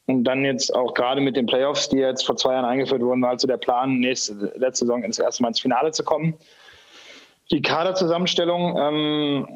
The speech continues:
war auch dafür ausgelegt, ähm, wobei ich sagen muss, ähm, dass wir,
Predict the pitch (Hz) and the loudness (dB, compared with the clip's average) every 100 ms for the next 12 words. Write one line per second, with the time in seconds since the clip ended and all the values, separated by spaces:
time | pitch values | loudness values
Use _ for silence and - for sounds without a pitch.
0 | - 139 117 143 156 156 151 139 143 123 | -4 0 2 2 0 0 -2 0 0 0
1 | 156 185 156 180 175 - - _ 135 135 | 0 0 2 0 -2 -12 -18 _ -2 0
2 | 143 143 143 135 123 131 123 139 135 143 | 2 2 2 2 2 0 0 0 2 2
3 | 143 147 - - 131 127 131 123 117 120 | 0 0 -2 -2 0 2 2 0 0 0
4 | 135 139 139 131 131 | 2 2 2 0 -2